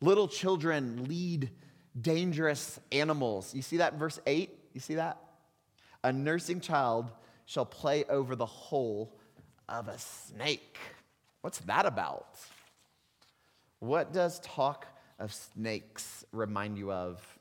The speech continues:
That's right, the serpent, a mouthpiece of evil. "Even evil will be purged and tamed," right? This is the great hope of the Advent King, what he brings.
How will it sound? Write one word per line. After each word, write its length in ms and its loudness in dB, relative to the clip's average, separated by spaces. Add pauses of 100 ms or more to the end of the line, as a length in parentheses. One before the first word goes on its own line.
(960)
That's 160 -12
right, 180 0
the 80 -10
serpent, 460 -6 (720)
a 40 -14
mouthpiece 960 -8 (100)
of 240 -4
evil. 540 -6 (840)
"Even 460 -2
evil 400 0
will 140 -4
be 100 -6
purged 640 -4
and 160 -10
tamed," 800 -8 (480)
right? 280 -4
This 200 -6
is 160 -10
the 100 -4
great 840 -6 (220)
hope 480 -2 (140)
of 160 0
the 100 0 (140)
Advent 560 -4
King, 420 -6
what 140 -2
he 220 -8
brings. 720 -4